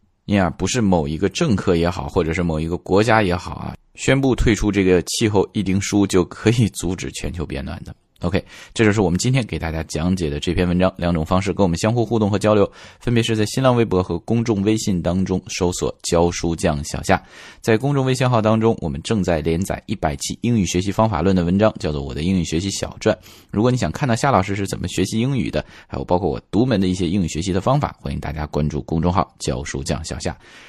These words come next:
All right, thank you very much for listening for today's program, and see you guys next time.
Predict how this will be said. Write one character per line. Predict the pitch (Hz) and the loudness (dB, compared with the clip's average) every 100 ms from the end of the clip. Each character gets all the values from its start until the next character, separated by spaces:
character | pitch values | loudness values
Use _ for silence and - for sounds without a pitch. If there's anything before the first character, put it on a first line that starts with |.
| - | -8
All | - | 2
right, | 123 - - | 2 0 -4
thank | 127 123 117 | -2 0 0
you | 101 | 6
very | 104 | 6
much | 92 87 | 6 2
for | - - | -2 -2
listening | 80 107 104 90 | 0 2 2 0
for | - | -2
today's | - 104 175 - | -4 0 0 2
program, | 110 101 107 160 - - _ - | 2 6 4 4 -4 -20 _ -4
and | 82 76 - | -2 -2 -6
see | - 95 | 2 4
you | 123 | 4
guys | 113 90 90 | 4 4 0
next | 73 - - | -6 -6 2
time. | 101 110 113 | 6 6 4